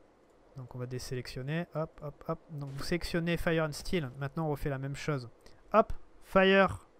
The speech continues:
light fire s'illumine. Donc maintenant je peux faire du feu. Tada ! Maintenant, vu qu'on parle de ça, et je vais récupérer mes,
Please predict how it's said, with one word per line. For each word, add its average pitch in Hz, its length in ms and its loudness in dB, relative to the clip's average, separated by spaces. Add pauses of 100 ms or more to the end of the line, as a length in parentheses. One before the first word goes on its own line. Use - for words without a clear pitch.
(240)
light 170 240 6
fire 180 500 4 (280)
s'illumine. 170 580 0 (340)
Donc 151 200 -4
maintenant 185 560 4
je 151 120 2
peux 180 260 0
faire 165 200 0
du 147 100 -4
feu. - 180 -4 (1000)
Tada ! 170 600 6 (1300)
Maintenant, 190 400 6
vu 196 120 2
qu'on 220 160 2
parle 190 220 8
de 160 80 2
ça, 240 320 8 (1080)
et 160 100 2
je 147 60 -2
vais 143 120 0
récupérer 139 460 -2
mes, 135 200 -4